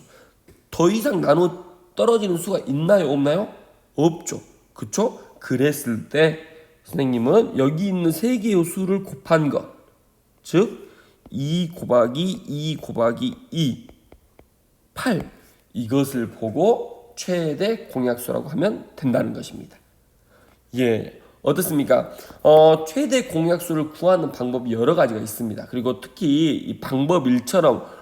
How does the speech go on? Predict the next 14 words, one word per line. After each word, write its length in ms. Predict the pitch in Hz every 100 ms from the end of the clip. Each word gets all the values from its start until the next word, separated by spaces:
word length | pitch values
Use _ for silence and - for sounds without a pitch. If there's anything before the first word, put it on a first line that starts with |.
| -
곱셈식으로 920 | - 127 - - 208 220 208 165 143
구하는 400 | - 143 139 123
방법이 380 | - 117 131 113
있어요. 300 | 104 123 117
곱셈식으로 600 | 110 107 139 139 127 117 110
구하는 240 | 123 117
방법이. 320 | 113 117 110
근데 420 | 117 117 180 247 - - - -
이건 280 | 156 254 170
여러분들 300 | 135 160 127
조금 200 | 202 160 -
어려울 460 | 113 120 185 202
수도 300 | - - 95
있어요. 500 | 110 101 - 120 -